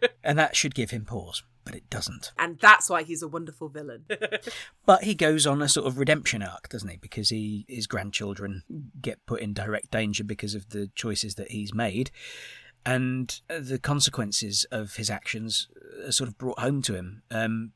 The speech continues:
Speaker 1: particularly in that lovely scene between him and, and Laura Dern, between, uh, him and Doctor Sattler, where he tells her about the, the flea circus that he created as his first ever attraction, and, um, how this time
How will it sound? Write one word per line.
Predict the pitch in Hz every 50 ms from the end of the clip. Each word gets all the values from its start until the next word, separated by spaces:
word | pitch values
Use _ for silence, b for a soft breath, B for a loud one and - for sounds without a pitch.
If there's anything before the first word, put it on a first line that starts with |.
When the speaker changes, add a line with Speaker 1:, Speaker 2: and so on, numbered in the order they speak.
| _ _ _
Speaker 1:
particularly | - 135 - 151 135 - - 113 98 98 104 110 117 -
in | 113 113 110 107
that | 113 113 - - _ _ -
lovely | 127 120 117 110 113 117
scene | - - 117 107 107
between | 101 - - 117 110 -
him | 113 120 110 110 110 110
and, | 110 110 107 107 107 104 - - - _
and | - 113 107 104
Laura | 120 113 107 101
Dern, | - 131 113 95 87
between, | 92 - - 101 98 98 98
uh, | 98 95
him | 98 107 110 - 113
and | 107 101
Doctor | 107 98 - -
Sattler, | - - 120 - 107 95
where | 101 104 101 98 - B B B B B B B B B B B B
he | B - 127
tells | 120 - 135 120 120 113 -
her | 127 127 123 120 117 117
about | 110 104 117 113 113 113 - - _
the, | - 113 113 113 110 104 110 - -
the | 120 117
flea | - - 139 135 127 117
circus | - - 113 107 101 - 110 95 - -
that | - 104 -
he | 113
created | 104 - 113 110 107 107 104 101 - 107 101
as | 104 98
his | 101 98 -
first | - 117 107 104 - - -
ever | 110 104 104 107 104
attraction, | 104 - - 113 98 - - - - 117 107 104 101 98 - - -
and, | - 98 95 98 98 95 - - - _ _ _ _ _ _ _ _
um, | 117 101 92 98 98 - - -
how | 110 107
this | 98 95 120 113 -
time | - - 104 101 107 104 98